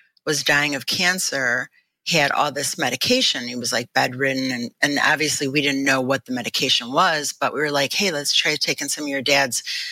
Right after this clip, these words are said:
medicine." And now I know it was morphine. So we were constantly stealing the father's sleeping pills, which later I found out were, like, Seconal and Tuinal, barbiturates, and morphine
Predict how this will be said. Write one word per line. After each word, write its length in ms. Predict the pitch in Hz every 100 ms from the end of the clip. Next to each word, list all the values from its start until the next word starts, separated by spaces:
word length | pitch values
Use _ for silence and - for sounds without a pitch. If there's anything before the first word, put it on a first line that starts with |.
| - -
medicine." 680 | 185 214 214 - 120 - - -
And 260 | 147 147 - -
now 300 | 160 165 156
I 120 | 143
know 360 | 139 131 127 -
it 140 | 139
was 160 | 156 147
morphine. 580 | 147 151 - 123 104 123 - -
So 460 | - 190 170 160 - 165
we 160 | 196
were 220 | 185 156
constantly 580 | 156 196 196 - 160 160
stealing 720 | - - 156 151 151 151 147 - - - _
the 80 | 165
father's 720 | 160 160 151 139 143 139 131
sleeping 460 | - 220 220 208 190
pills, 500 | - 180 170 165 -
which 220 | 147 -
later 280 | 147 147 139
I 100 | 139
found 300 | 135 135 131
out 140 | 123 113
were, 100 | 113
like, 160 | 120
Seconal 960 | - 202 202 175 160 151 151 151 147 143 -
and 320 | 120 120 117 - - - -
Tuinal, 720 | - 190 170 156 147 143 139
barbiturates, 920 | 143 147 147 - 151 143 143 - - - - - -
and 460 | 156 147 151 143 -
morphine 880 | 143 143 151 - 160 151 151 151